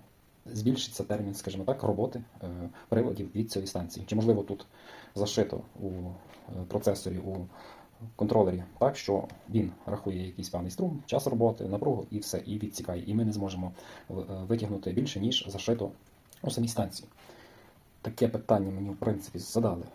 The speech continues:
в коментарях під попереднім відео, де я ремонтував ось таку станцію. Ну і чому б не спробувати? На швидкоруч ось такий кабель я зробив. Скажімо так, це в нас розгалужувач.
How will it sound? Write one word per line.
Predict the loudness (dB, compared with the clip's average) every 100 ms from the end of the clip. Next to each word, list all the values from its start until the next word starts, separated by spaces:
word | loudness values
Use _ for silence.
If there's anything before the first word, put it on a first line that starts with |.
| -18 -10
в | -2
коментарях | -2 2 0 0
під | -4 -4
попереднім | -2 -2 0
відео, | 0 2 0 -4 -16 -20 -20 -20 -20 -20 -20 -14 -2
де | 0
я | 0 -2 -2
ремонтував | 0 4 4 4
ось | 0
таку | -4 -4
станцію. | -2 -2 -4 -10 -12 -10 0
Ну | 0 2
і | -2 -4 -16 -10 -6
чому | 2 4
б |
не | 4
спробувати? | 0 4 6 6 2 -10 -14 -20 -20 -20 -20 _ -20 -20 -16 -8 -6 -6 -8 -20 -20 -20 -20 -20 -20 -20 _ -20 _ _ -20 -20 -20 -10 -4
На | -2
швидкоруч | 0 0 2 2
ось | 2 0
такий | 0 0 -4 -6 -20 -10 2
кабель | 4 4
я | 4
зробив. | 4 2 0 -6 -20 -20 _ -20 -20 -18 -18 -20 -16
Скажімо | -4 0 2 4
так, | 4 2
це | 2 2
в | 4
нас | 0 0 0
розгалужувач. | 2 6 6 4 2 0 -4